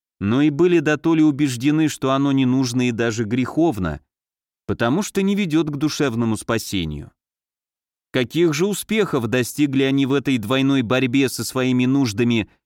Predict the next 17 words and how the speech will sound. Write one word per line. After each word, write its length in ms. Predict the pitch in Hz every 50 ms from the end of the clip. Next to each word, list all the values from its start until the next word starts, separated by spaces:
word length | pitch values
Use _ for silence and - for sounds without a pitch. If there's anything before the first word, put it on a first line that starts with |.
| _
и 100 | - 107
с 80 | 104 -
самими 420 | - 135 135 135 139 131 127 127
собой, 600 | 117 - - 135 123 117 123 165 202 214 185 - _ _ _ _ _ _ _ _ _ _
с 80 | - -
своими 500 | - - 127 135 156 190 208 208 208 196
собственными 840 | - - 190 196 - - - - 170 175 170 165 165 165 156 143 - _ _
предубеждениями? 1160 | - 147 143 135 151 147 151 185 170 160 156 190 190 165 123 95 85 80 76 73 69 - - _ _ _ _ _ _ _ _ _ _ _ _ _ _ _ _ _ _ _ _ _ _ _ _ _ _ _ _ -
Для 280 | 85 78 113 123 143
удовлетворения 920 | 147 147 143 143 156 151 156 131 156 156 156 156 165 165 160 156 151 147
своих 380 | 131 - 147 147 147 143 - -
материальных 640 | 147 143 127 - 139 143 143 143 139 143 135 - -
нужд 400 | 156 175 208 190 - - - _ _ _ _ _ _ _ _ _ _ _
они 280 | 107 113 127 143 156 139
в 80 | 131
государственном 800 | 127 139 - - 147 143 151 151 135 - - 147 143 143 139 135
порядке 640 | - 143 135 139 151 156 147 - - 143 143 131 127